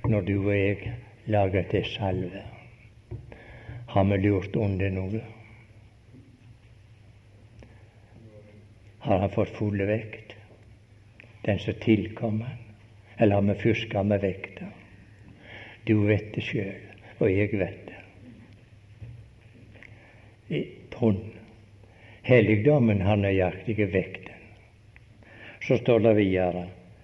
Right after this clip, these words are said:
det var ikke bare et pund, men så står det noe som er hjertegripende og skjærende. Han var ekte. Ekte.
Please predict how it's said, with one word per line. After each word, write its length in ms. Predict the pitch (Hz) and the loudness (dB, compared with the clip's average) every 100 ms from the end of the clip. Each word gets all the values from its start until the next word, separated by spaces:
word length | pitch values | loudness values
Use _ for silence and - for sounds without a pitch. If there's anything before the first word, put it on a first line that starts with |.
| - - - - - | -20 -20 -20 -20 -8
det 60 | - | -4
var 100 | 110 | -4
ikke 180 | - | -2
bare 220 | 101 90 110 | -2 -2 -4
et 140 | 110 | -8
pund, 280 | - 104 95 98 - - - - - - - - | -4 -2 -2 -6 -16 -20 -20 -20 -20 -20 -20 -4
men 100 | - | -2
så 140 | - 101 | -2 0
står 240 | - 98 | 4 4
det 120 | 92 92 | 6 4
noe 260 | 92 87 87 | 2 0 -2
som 140 | 107 | -2
er 80 | 85 - - - | -4 -6 -18 -16
hjertegripende 1800 | - 98 - - - - - - - - - 95 98 85 - - 87 85 | 0 2 2 0 -10 -10 -6 -6 -8 -10 -6 -2 -2 -2 -6 -8 -6 -6
og 60 | - | -6
skjærende. 560 | - 80 85 - - - - - 120 | -6 -8 -10 -16 -18 -20 -20 -10 -8
Han 140 | 117 | -6
var 160 | - - | -6 -4
ekte. 480 | - - - - 151 - - - - - - - - - - - - - - - - | -4 -6 -14 -12 -14 -16 -20 -20 -20 -20 -20 -18 -12 -10 -12 -12 -12 -14 -16 -14 -12
Ekte. 520 | - - - - 123 | -12 -12 -14 -10 -12